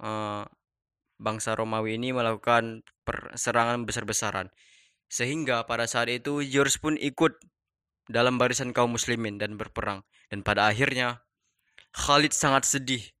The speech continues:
karena George yang baru masuk Islam mati di tangan mantan bawahannya sendiri, yaitu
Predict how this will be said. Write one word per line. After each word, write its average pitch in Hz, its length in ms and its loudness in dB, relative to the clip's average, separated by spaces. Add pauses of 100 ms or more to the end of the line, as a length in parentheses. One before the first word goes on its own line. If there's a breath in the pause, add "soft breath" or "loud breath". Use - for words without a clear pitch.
(200)
karena 131 400 4 (160)
George 131 400 2
yang 135 80 0
baru 123 160 4
masuk 120 240 0
Islam 107 400 -2 (640 soft breath)
mati 123 400 2
di 139 160 -10
tangan 110 480 2
mantan 117 560 -2 (560)
bawahannya 113 560 2
sendiri, 104 480 -4
yaitu 120 400 -2